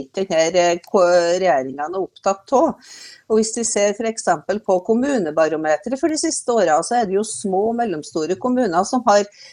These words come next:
toppet kommunebarometeret år etter år. Så sent som i tjue tjueto var det Ulstein i Møre og Romsdal med åtte tusen innbyggere som ble kåret til den best drevne kommunen i Norge. Eh, og når vi i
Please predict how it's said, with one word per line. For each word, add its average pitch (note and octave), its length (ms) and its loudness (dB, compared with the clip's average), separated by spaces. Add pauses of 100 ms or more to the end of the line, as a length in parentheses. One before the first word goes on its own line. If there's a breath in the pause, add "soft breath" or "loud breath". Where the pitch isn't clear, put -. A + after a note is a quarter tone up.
(180 loud breath)
toppet C4+ 500 0
kommunebarometeret F3 1160 0
år C4 320 4
etter C4+ 180 -4
år. E4+ 300 2 (260)
Så C#4 140 -10
sent C4 240 -6
som C4 180 -6
i C4 80 -6
tjue C4+ 220 -6
tjueto C#4+ 400 -2
var C#4 180 2
det C4+ 140 0
Ulstein F#3+ 420 0
i A3+ 80 0
Møre G3+ 300 2
og G3+ 80 0
Romsdal B3+ 420 0
med D#4+ 140 0
åtte D4+ 180 -8
tusen A#3 320 -2
innbyggere A#3 540 4 (260 loud breath)
som C#4+ 160 0
ble - 160 2
kåret D4 380 2
til A#3 100 -2
den B3 160 -4
best - 380 0
drevne F3 420 -4
kommunen F#3+ 480 -2
i F3 140 -6
Norge. D#3 400 -2 (680 loud breath)
Eh, G#3+ 160 6
og A3+ 240 -2
når A#3 160 -6
vi B3 120 -6 (260)
i - 20 -8